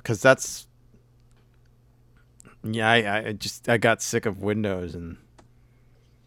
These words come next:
for a while, all, all the s-, computers at the studio were using,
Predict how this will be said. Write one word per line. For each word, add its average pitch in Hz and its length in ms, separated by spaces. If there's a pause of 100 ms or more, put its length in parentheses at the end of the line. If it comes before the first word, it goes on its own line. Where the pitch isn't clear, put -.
(640)
for 139 120
a 127 60
while, 131 340
all, 110 200
all 120 180
the 117 100
s-, - 220 (100)
computers 117 480
at - 60
the 123 80
studio 117 480
were 98 100
using, 98 680